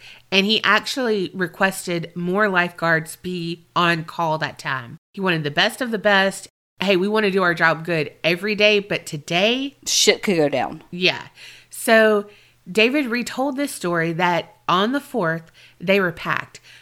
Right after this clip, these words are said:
Speaker 1: He said probably around four thousand people on the beach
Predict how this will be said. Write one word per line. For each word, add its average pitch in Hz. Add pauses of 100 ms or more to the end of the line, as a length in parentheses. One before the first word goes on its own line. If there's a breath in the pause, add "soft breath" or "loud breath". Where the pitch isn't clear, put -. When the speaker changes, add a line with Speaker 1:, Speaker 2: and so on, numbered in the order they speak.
(100)
Speaker 1:
He 240
said 233
probably 285
around 220
four 208
thousand 208
people 202
on 180
the 165
beach 190